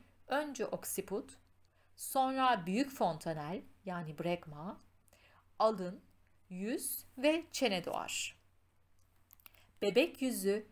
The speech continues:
yere oksiput ise yukarıya dönüktür. Başa göre çapı daha fazla olan omuzların pelvis kanalından daha rahat ilerleyebilmesi için baş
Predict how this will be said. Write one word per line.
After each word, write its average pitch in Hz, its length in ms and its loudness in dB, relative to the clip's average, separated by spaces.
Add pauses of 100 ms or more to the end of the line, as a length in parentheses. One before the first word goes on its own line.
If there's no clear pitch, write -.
(160)
yere 226 440 2
oksiput 226 760 2
ise 185 500 -2 (240)
yukarıya 254 520 2
dönüktür. - 760 -12 (880)
Başa 208 400 2
göre 285 320 2
çapı 226 580 0
daha 220 260 4
fazla 240 380 8
olan 208 440 6
omuzların 175 640 -2 (320)
pelvis 320 460 2
kanalından 214 840 0
daha 208 280 4
rahat 247 340 2
ilerleyebilmesi 156 960 -2
için 196 380 -8 (360)
baş 262 400 4